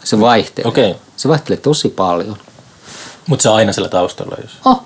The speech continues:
Speaker 2: Niin, niin.
Speaker 1: Mutta tota, mä kävin paikoissa, mä olin ihan kauhuissa, että hetkinen, mä en voi enää soittaa ja kaikkea. Kiva korvalääkäri, sukulaisen tuttava,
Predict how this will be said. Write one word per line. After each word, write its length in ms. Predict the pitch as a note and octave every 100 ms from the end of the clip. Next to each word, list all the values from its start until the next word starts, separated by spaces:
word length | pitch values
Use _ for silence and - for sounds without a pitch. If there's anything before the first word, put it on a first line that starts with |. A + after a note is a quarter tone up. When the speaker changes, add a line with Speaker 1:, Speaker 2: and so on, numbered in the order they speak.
| - -
Speaker 2:
Niin, 200 | - F2
niin. 100 | E2+ - - - - - - - - - -
Speaker 1:
Mutta 440 | A3 G#3 G3+ - G3
tota, 600 | - G3 - F#3+ F3+ - -
mä 100 | D#3+
kävin 340 | D#3 E3+ F#3
paikoissa, 640 | D3+ - F3 E3+ D#3 E3+ -
mä 60 | D#3+
olin 140 | D#3
ihan 160 | D#3 B2+
kauhuissa, 580 | - C3 A2 A2+ - A2+
että 100 | -
hetkinen, 360 | G#2+ - G#2 G#2
mä 100 | G2+
en 60 |
voi 140 | F#2 F2
enää 160 | E2+
soittaa 920 | E2+ - D#3+ D3 C3 - - C#3 B2
ja 100 | A2+
kaikkea. 1200 | G#2 A#2+ A#2 A2 - _ B2 A#2+ A2+ A2+ A2 G#2+ - _
Kiva 220 | D3 C3 -
korvalääkäri, 880 | A#2 A#2 B2 C3 B2+ B2 - C#3 B2
sukulaisen 1200 | - - - C3 - A#2 A2+ A2 G#2 - G#2+ G2+ -
tuttava, 580 | C3 - - D#3 D#3